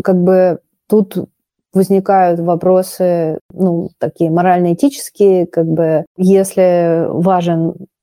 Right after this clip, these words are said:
важны только бизнес и метрики, то, ну, окей. Вот, если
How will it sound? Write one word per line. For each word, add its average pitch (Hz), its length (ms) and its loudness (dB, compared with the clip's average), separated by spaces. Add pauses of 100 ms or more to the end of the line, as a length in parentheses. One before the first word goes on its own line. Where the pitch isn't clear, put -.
(260)
важны 185 360 0
только 190 480 -2
бизнес 190 560 2
и 185 40 2
метрики, 220 480 0
то, 208 260 0
ну, 180 380 -2
окей. 185 420 0 (100)
Вот, 185 320 2
если 190 960 0